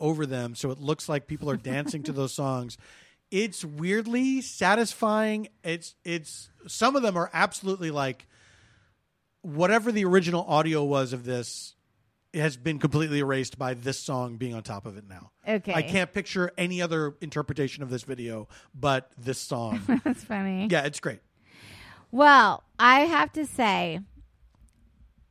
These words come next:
Speaker 2: we won't talk to you until after Thanksgiving.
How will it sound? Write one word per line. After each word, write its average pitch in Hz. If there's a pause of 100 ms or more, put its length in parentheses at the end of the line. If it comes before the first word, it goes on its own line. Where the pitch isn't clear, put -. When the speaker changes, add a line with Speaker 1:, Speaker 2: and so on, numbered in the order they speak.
(400)
Speaker 2:
we 220
won't 214
talk 220
to 233
you 220
until 214
after 196
Thanksgiving. 202